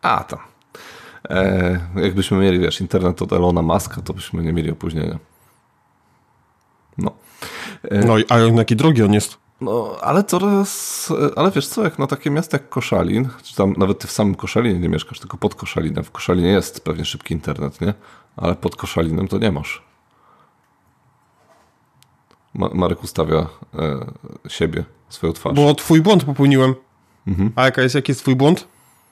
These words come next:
Speaker 1: Nie wiem.
Speaker 2: Ładowarka.
Speaker 1: O, nie. Ja specjalnie naładowałem
Speaker 2: No,
Speaker 1: do
Speaker 2: ale
Speaker 1: pełna.
Speaker 2: już podłącz-
Speaker 1: Już.
Speaker 2: Już podłączyłem.
Speaker 1: Ja już jestem nauczony doświadczeniem.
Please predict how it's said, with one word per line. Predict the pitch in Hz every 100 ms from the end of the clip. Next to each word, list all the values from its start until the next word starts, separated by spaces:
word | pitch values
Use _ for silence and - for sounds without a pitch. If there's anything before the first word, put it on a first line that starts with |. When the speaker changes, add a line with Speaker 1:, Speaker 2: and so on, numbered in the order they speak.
| _ 95
Speaker 1:
Nie | 90
wiem. | 82 104 117 - _ _ _ _ _ _ _ _ _ _ _ _ _ _
Speaker 2:
Ładowarka. | 120 123 147 143 110 - 107 117 107
Speaker 1:
O, | 110 92 90
nie. | 95 98 92 85 - - - - 160 - - - - -
Ja | -
specjalnie | 92 92 - 87
naładowałem | 87 90 85 87 87 85
Speaker 2:
No, |
Speaker 1:
do | 87
Speaker 2:
ale | 92
Speaker 1:
pełna. | 80 80
Speaker 2:
już | 78
podłącz- | - 123 -
Speaker 1:
Już. | 95 - - - - - _ _ _ _ _ -
Speaker 2:
Już | -
podłączyłem. | 120 117 113 123 113 - -
Speaker 1:
Ja |
już | 87 92
jestem | - 82
nauczony | 82 80 85 80 73 -
doświadczeniem. | - 87 - 80 78